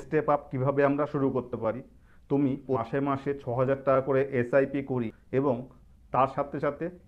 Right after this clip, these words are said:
কুড়ি পার্সেন্ট করে তুমি অ্যানুয়াল স্টেপ আপ শুরু করতে পারো। তাহলে হাজার টাকা করে প্রত্যেক মাসে মাসে এসআইপি করো এবং কুড়ি পার্সেন্ট তুমি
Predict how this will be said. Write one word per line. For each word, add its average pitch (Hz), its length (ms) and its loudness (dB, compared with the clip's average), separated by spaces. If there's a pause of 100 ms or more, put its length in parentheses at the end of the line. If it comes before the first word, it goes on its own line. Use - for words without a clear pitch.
কুড়ি 143 260 2
পার্সেন্ট 147 460 0
করে 151 120 -2 (100)
তুমি 139 160 -4 (280)
অ্যানুয়াল 147 340 0 (200)
স্টেপ 160 320 -2
আপ 160 80 0 (440)
শুরু 147 240 0
করতে 127 280 -2
পারো। 107 180 -6 (480)
তাহলে 131 320 0 (180)
হাজার 135 280 0
টাকা 135 220 4
করে 135 140 4 (200)
প্রত্যেক - 280 -10 (100)
মাসে 135 240 -2
মাসে 151 180 -6
এসআইপি 151 440 -4
করো 123 160 0 (200)
এবং 139 120 -4 (140)
কুড়ি 139 280 0
পার্সেন্ট 151 400 -4
তুমি 147 180 -6